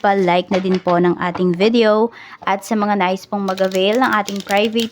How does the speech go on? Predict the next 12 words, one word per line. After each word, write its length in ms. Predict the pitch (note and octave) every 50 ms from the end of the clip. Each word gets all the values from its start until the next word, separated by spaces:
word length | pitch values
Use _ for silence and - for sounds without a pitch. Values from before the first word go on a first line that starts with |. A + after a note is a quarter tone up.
| -
readings, 480 | G#3 F#3+ F#3+ F#3+ G3 G#3 C4 D4 D4 D4
ng 120 | - A3 G3+
ating 240 | G3 G3+ - G#3 G3+
Evil 240 | G3+ G3+ F#3+ F#3+ F3+
Eye 200 | F3+ F3+ F#3 - F#3
Amulet 400 | F3+ F#3 F#3+ F#3+ F#3+ F3 E3+ - F#3
Necklace 400 | F3 F3+ - A3 A3+ A#3 A3 -
at 80 | G3+ -
ng 160 | F#3+ F3+ -
ating 320 | F#3 F3+ - F#3 F#3 F3
Tiaras 320 | - - F#3 G3 G3 - -
Bracelet, 560 | - F#3+ G3 F#3+ - - F#3 F#3+ A#3 - -